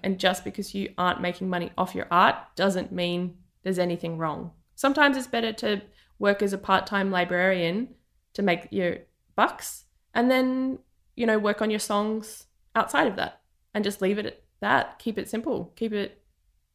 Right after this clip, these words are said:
unhinged. <laughs> Um, yeah, getting in control of your finances is really important, even though it is usually at the beginning very tedious and painful and feels like the worst thing ever and a waste of time.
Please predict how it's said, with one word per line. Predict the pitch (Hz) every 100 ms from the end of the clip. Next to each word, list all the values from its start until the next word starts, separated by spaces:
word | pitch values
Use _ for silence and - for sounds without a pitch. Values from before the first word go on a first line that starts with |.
| _
unhinged. | 208 208 247 202 - - - -
<laughs> | 254 - 226 302 302 302
Um, | 294 302 277 247 - - - _ _ _ _ _ _ _ _ _ _ _ _ -
yeah, | 233
getting | 185 233 254
in | 262 254
control | - 247 233 208
of |
your | 202
finances | 190 247 240 233 240 240 240 233 - - _ _ -
is | 214 196
really | 214 208
important, | 196 185 196 190 -
even | 214 208 214 202 -
though | - 190
it | 190 - 190
is | 196 185
usually | 190 190 190 180 -
at | - 196
the | 185
beginning | 185 180 180 175 170 175
very | 180 175 175
tedious | - 190 185 170 170 -
and | - 170
painful | - 180 180 185 175 170
and | - 165 -
feels | - 175 175 170
like | 190 175 -
the | 170
worst | 175 165 165
thing | 175 175 -
ever | 165 170
and | 165
a | 165
waste | 165 165
of | 175
time. | - 180 214 330